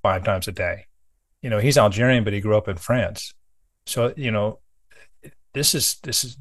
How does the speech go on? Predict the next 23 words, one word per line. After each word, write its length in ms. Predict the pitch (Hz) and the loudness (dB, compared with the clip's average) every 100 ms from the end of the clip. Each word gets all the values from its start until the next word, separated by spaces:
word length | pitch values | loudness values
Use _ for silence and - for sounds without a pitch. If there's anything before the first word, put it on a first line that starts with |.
| 131 | -8
you 140 | 135 | -4
know, 180 | 104 98 | -2 -2
as 200 | 110 110 | -2 -2
a, 100 | 107 | -2
as 160 | 107 101 | -2 -4
a 40 | |
Muslim, 460 | 92 139 156 117 113 | 0 0 2 0 2
that's 260 | 127 - | 0 0
a, 180 | 135 117 - _ _ _ _ | 0 -2 -6 _ _ _ _
that's 140 | - - | -6 0
gotta 160 | 151 | 2
be 80 | 127 | 4
a 80 | 107 | 2
wonderful 480 | 98 101 143 131 110 | 2 0 0 0 -2
thing 320 | - 143 104 | -2 -2 0
where 160 | 104 113 | 2 6
everybody's 560 | 127 143 131 127 117 | 6 6 4 4 2
doing 240 | 113 143 127 | 2 2 2
this 180 | 113 | 2
at 80 | 117 | -2
the 60 | 104 | -4
same 280 | - 107 101 | -2 -2 0
time. 280 | 107 101 | -2 -4